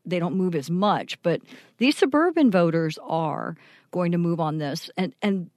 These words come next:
this, could, again, could be one of those detonation issues, meaning an issue that really gets them moving. It's not the number one priority for this woman, this female voter, or her family, but she fundamentally feels there's something not fair about it. She doesn't like the optics of who's making that decision.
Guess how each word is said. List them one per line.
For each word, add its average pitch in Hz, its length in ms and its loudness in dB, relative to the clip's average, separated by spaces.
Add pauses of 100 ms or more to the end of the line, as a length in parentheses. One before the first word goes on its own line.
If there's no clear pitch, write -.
(100)
this, 247 400 0
could, 370 180 0
again, 381 300 2
could 190 160 -2
be 233 80 0
one 226 200 2
of 214 60 2
those 190 200 2
detonation 196 560 0
issues, 156 320 -4
meaning 180 380 0
an 180 140 0
issue 214 280 -2
that 214 140 -4
really 247 460 -2
gets 214 280 -2
them 196 180 0
moving. 180 300 -2
It's 151 180 -8
not 208 320 2
the 233 80 -2
number 208 300 -2
one 190 240 -6
priority 160 680 -2 (640)
for 175 100 -4
this 180 200 -4 (120)
woman, 170 440 -2 (100)
this 175 180 -8
female 170 280 -4
voter, 156 220 0
or 170 140 -4
her 160 120 -4
family, 156 540 -4
but - 220 -10
she - 160 -4
fundamentally 269 840 0
feels 190 300 -2
there's 160 140 -4
something 180 220 -4
not 151 160 -2
fair 160 300 -4
about 139 260 -6
it. 151 100 -8
She - 140 -8
doesn't 226 240 -4
like 202 160 -4
the - 100 -8
optics 170 360 -4
of 160 80 -12
who's 180 240 -6
making 160 300 -4
that 143 160 -4
decision. 147 540 -10